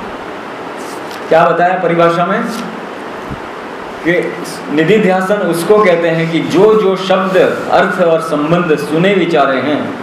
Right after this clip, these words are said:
वे ठीक ठीक है वा नहीं, इस बात को विशेष परीक्षा करके दृढ़ निश्चय करना।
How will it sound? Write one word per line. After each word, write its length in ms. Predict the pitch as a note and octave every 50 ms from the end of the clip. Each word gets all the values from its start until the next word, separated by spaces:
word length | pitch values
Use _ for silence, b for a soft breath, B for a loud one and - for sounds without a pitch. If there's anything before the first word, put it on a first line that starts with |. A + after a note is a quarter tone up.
| - - - - - -
वे 220 | C#3+ E3+ E3+ E3+ E3+
ठीक 360 | - F#3+ G#3+ B3 B3+ B3 - -
ठीक 300 | - G#3 G3+ - E3 D#3
है 300 | C3+ D3+ F3 F#3+ D3 D3
वा 160 | D3 D3 D3 C#3+
नहीं, 400 | C3+ C3 B2+ D3 E3 D3 - - - - - - - - - - - -
इस 220 | G#3 A3 F#3+ - -
बात 380 | - D#3 D#3 D#3 - - -
को 160 | F3+ F#3+ G#3 G#3
विशेष 560 | G3 - C3 D3 - - B3 C4+ C4 - -
परीक्षा 400 | - F#3+ F3+ E3+ - F3 F3+ E3+
करके 400 | - D#3 C#3+ - C#3+ E3+ G3+ G#3 - - - - - - - C3 C3
दृढ़ 140 | D3+ E3 E3
निश्चय 420 | E3+ D#3+ D3+ - - - E3 D3+
करना। 280 | C#3+ C3+ B2 A#2 A#2+